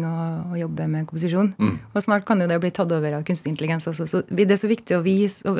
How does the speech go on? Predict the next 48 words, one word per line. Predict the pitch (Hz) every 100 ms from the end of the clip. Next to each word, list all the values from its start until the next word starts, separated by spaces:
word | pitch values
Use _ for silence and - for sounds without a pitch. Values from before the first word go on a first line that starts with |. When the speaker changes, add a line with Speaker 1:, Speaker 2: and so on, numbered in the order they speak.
| 190
Speaker 1:
løfte | 214 - 180
frem | 165 196
at | 214
det | 190
finnes | 185 -
komponister | - 202 196 - 180
også, | 190 180 277
også | 214 185 254
i |
dag | 202 277 440 381
da. | 202 - - - _ _ _ _ _ -
Nå, | 233
jeg | 220
hadde | 254
jo | 202
en | 185 185
knapt, | - 185 - _ -
eh, | 196 180 165 165
hørt | 160 180 - 247
om |
at | 220 214
det | 226
fantes | 202 190
levende | 185 170 147
komponister | - 175 - 160
selv | - 160 151
da | 160
jeg | 156 240
vokste | - - 170
opp. | 165 - -
Speaker 2:
Ja. | - 165 -
Speaker 1:
Eh, | 202 196 185
og | 180
så | 196
i | 185
dag | 160 165 190
så |
tror | 247 262 180
jeg | 170
liksom, | 165 170 165 165 180
nå, | 190 180 -
nå | 180
tror | 208 170 156
man | 160
at | 160
de | 170 160
som | 175
er, | 160 156